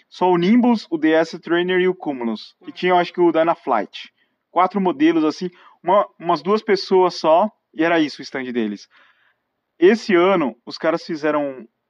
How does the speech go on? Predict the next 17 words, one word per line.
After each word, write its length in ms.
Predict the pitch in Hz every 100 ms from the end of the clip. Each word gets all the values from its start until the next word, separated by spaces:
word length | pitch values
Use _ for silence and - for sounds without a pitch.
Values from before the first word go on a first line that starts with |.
| _
um 160 | -
es-, 180 | 143 -
uma 120 | 160
espécie 420 | 147 - 156 - 143
de 100 | 147
trailer 680 | - 156 160 190 214 247 247 _ _ _ _ _ _ _ _ _
com 440 | - 156 147 117 - -
todos 340 | 196 220 208
os 100 | 202
modelos. 840 | 185 156 135 147 180 226 - - _ _ _ _ _ _ _ -
Na 140 | 175
frente, 380 | - 170 156 -
fizeram 640 | 147 127 151 165 170 156 -
como 240 | - 156 156
se 80 |
fosse 260 | - 160 -
um, 680 | 170 160 151 143 139 123